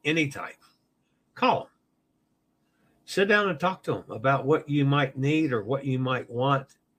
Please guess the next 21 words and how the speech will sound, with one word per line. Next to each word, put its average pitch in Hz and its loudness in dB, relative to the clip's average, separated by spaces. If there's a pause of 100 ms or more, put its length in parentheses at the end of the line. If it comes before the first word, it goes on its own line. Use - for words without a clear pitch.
(600)
so 139 0
you 135 4
can 135 -2
enjoy 135 0
travel 123 -6 (140)
and 117 -10
cruising 110 -2 (100)
and 113 -4 (400)
hotel 151 6
stays 95 -10
a 98 -12
whole 143 0
lot 139 2
more 120 -2 (560)
than 127 -2
you 123 0
are 120 4
if 123 -6
you're 117 -4
suffering 104 -2
with 101 -8